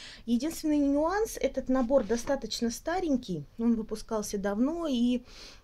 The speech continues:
известно, что Dimensions — любитель использовать в старых наборах одинаковые значки разных цветов. Вот, например, здесь есть значок «Е» русская, да, и, ну и английская, чёрная, есть «Е» голубая.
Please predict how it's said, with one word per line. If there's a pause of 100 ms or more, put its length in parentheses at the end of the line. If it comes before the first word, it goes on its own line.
известно,
что
Dimensions —
любитель
использовать (460)
в
старых
наборах
одинаковые
значки
разных
цветов. (560)
Вот,
например,
здесь
есть
значок (160)
«Е» (340)
русская,
да,
и,
ну
и
английская, (440)
чёрная,
есть
«Е» (160)
голубая.